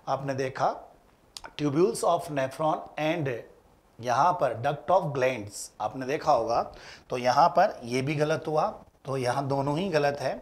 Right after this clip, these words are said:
तो स्टेटमेंट कौन सा, फर्स्ट भी यहाँ देखो ये ट्रू कर रखा है, गलत हो गया ये, ये फॉल्स है लेकिन ये ट्रू है, इस कारण गलत हो गया। यहाँ पर ये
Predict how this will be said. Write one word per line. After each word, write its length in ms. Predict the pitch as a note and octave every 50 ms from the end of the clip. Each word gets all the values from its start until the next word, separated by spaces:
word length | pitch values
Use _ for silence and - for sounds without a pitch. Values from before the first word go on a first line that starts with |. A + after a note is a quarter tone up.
| - - - - - - _ -
तो 100 | - B2 A2+
स्टेटमेंट 640 | - - - D3 D3+ D3 D3 D3 D3 D3 D3+ D3 -
कौन 200 | - D3 D#3 D3+
सा, 180 | - - F#3 A#3 B3+ - - - - - - _ _ _ - -
फर्स्ट 460 | D3+ D3+ F#3 F#3+ G3 - - - -
भी 200 | C#3+ D3 F#3 F#3+ F3+
यहाँ 280 | E3 D3 C3+ C#3 C#3+
देखो 280 | C#3+ C#3+ B2+ C3+ C3+ - - - -
ये 100 | C3+ C#3
ट्रू 220 | C3+ - - D#3 D#3
कर 160 | C#3+ D#3+ C#3+
रखा 300 | C#3 D3 C#3+ - - C#3+
है, 100 | D#3 C#3+
गलत 240 | C3+ C#3 C#3+ C#3 D3+
हो 60 | C#3+
गया 160 | C3 C3 C3+ C#3
ये, 180 | C#3 C#3 F3 - - - - - - - - _ _ -
ये 180 | B2+ B2 C#3+ D3+
फॉल्स 420 | - C#3 C#3 C#3+ D3+ D3 - -
है 80 | D#3 D#3
लेकिन 240 | D3 C#3+ C3+ D3 C#3
ये 140 | C#3 C#3 D3
ट्रू 200 | C3+ - - D3
है, 100 | D3 C#3+
इस 120 | C3+ -
कारण 280 | - D3 C#3+ D3 D3 D3
गलत 220 | D3 C#3+ D3 C3+
हो 60 | C#3+ C#3
गया। 200 | C#3 D3 D#3+ F#3+ - - _ _ _ - B2
यहाँ 300 | A#2+ C3 B2+ B2 D3 D#3
पर 160 | D3+ D#3 D#3
ये 320 | C#3+ C3+ C#3+ D3 D3+ F#3+